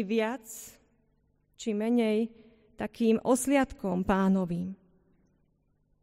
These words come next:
Ježiš teda prichádza a chce prijať skromnú poctu. Poctu a úctu,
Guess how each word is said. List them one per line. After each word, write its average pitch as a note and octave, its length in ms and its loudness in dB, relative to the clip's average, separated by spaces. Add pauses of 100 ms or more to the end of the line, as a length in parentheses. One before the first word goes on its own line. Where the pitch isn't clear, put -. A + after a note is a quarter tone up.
(600)
Ježiš A#3+ 400 4
teda G#3 320 4
prichádza A3 720 -6 (1120)
a A3 80 2
chce C4 320 -4
prijať A3 800 -4
skromnú B3+ 560 2
poctu. - 560 -2 (800)
Poctu D4 480 0
a G3+ 160 0
úctu, C4+ 480 0